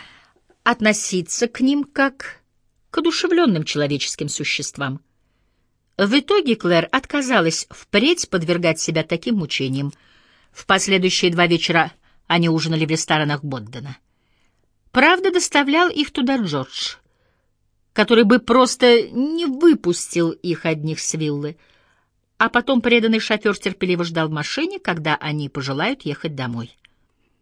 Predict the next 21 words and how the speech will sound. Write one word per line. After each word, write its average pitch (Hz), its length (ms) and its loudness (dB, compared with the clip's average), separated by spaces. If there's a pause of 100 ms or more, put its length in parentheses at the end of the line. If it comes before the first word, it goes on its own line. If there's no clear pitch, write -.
(280)
Во 240 220 4
время 247 240 2
совместных 233 580 2
трапез 294 420 -2
Клэр 269 300 0 (560)
изо 226 260 2
всех 233 300 0
сил 339 300 2
старалась 180 600 0
разговорить 214 680 -2
Равену, 151 520 -4 (640)
но 220 200 6
девушка 208 400 0
отвечала 196 420 2
холодно, 330 560 0
односложно 226 760 0
и 202 200 -4
чуть - 240 -6
ли 226 60 0
не 208 100 2
грубо. 127 380 -8